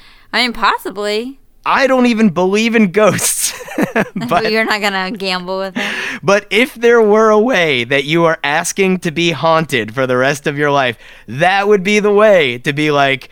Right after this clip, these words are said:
Speaker 1: Hey,
Speaker 2: you know.
Speaker 1: it, it was in writing.
Speaker 2: Right. It's in, with this, these were my dying wishes. I am now a spirit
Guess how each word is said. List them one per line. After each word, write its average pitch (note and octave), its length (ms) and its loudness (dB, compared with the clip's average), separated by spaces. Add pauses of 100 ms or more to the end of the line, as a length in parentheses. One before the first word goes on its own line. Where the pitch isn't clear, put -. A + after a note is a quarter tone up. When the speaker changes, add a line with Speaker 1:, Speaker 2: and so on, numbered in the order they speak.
(560)
Speaker 1:
Hey, G#3+ 140 -2
Speaker 2:
you C4+ 40 0
know. F3 280 2
Speaker 1:
it, G#3+ 260 -4
it A3 60 -4
was G3+ 240 -8
in G#3 300 -6
writing. F3 400 -8
Speaker 2:
Right. F3+ 280 -2
It's E3+ 240 -2
in, F#3 380 2
with E3+ 140 0
this, F#3 160 2
these E3+ 300 2
were F3+ 120 4
my D3+ 200 0 (140)
dying E3 540 0
wishes. D#3 540 0 (240)
I C#3 120 -2
am D#3+ 200 2
now F3+ 280 0
a D3+ 100 0
spirit E3 800 0